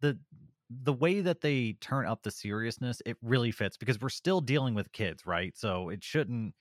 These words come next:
it shouldn't be a hundred percent serious, and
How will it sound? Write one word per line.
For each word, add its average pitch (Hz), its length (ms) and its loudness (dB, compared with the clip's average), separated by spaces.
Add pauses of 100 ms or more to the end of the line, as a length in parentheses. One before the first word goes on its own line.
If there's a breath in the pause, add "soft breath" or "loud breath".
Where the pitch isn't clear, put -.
(400)
it 190 140 0
shouldn't 202 520 4
be 165 160 6
a 120 80 8
hundred 107 360 2
percent 95 380 -4
serious, 87 600 -6 (300)
and 95 440 -2